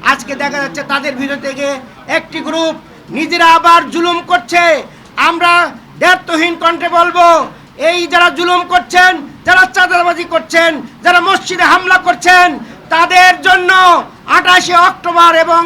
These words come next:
চব্বিশের এই জুলাই আগস্টের যে এই বিপ্লব, এইটা আপনাদের জন্য উপযুক্ত শিক্ষা। আপনারা যদি শিক্ষা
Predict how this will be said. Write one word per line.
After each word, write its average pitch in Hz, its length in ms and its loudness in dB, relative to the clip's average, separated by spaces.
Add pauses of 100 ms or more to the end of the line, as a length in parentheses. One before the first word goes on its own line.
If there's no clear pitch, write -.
(180)
চব্বিশের 311 580 -4 (200)
এই 311 160 -6
জুলাই 320 300 -2
আগস্টের 302 400 -6 (420)
যে 294 160 -2
এই 311 160 0
বিপ্লব, 320 460 0 (400)
এইটা 330 220 -2 (100)
আপনাদের 302 340 -4 (100)
জন্য 302 220 -4 (540)
উপযুক্ত 302 460 -10 (200)
শিক্ষা। 311 380 0 (520)
আপনারা 330 260 -4
যদি 330 160 -6
শিক্ষা 330 260 -6